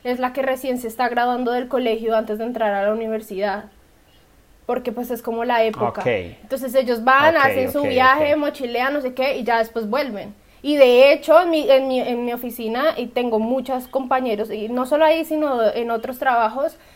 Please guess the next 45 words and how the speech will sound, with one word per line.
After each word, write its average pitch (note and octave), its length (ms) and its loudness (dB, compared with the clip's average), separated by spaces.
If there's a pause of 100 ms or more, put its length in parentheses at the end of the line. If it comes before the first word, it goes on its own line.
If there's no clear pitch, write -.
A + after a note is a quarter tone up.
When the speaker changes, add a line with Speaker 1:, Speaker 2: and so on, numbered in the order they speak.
(160)
Speaker 1:
que C#4 120 2
me C#4+ 100 2
han C#4 80 0
contado C#4 380 4
esa D#4 120 2
historia D4+ 440 2
de A3+ 60 -2
vida. D4+ 380 -2
Es A3+ 220 -8
que B3+ 120 -4
nosotros C4 560 -2
viajamos, B3 500 -2
es B3 120 -10
cuando C4 260 -2
salimos C4 540 -4
del C#4+ 140 -4
colegio, C#4+ 640 -2 (320)
y C4 80 -10
como C#4 220 -2
no C4+ 120 -2
tenemos, D4 480 -2
no, C#4+ 140 -4
Speaker 2:
Ajá. - 100 -10
Speaker 1:
no D4 140 2
sabemos D#4 420 4
qué D#4+ 80 -6
vamos D4 240 0
a D#4+ 60 0
hacer, A3+ 400 -4 (100)
ni C4+ 240 0
en B3 100 0
qué B3+ 140 -2
queremos C4 360 -2
trabajar, A3+ 480 0
ni A#3 120 -6
en B3 140 -4
nada, B3 280 0
entonces A3+ 220 -10
se B3+ 100 -4
van G#3+ 200 0
de, A3 100 -2
de G#3+ 240 -6
desparche A3 560 -6
a G#3 140 -4
viajar, G3+ 500 -4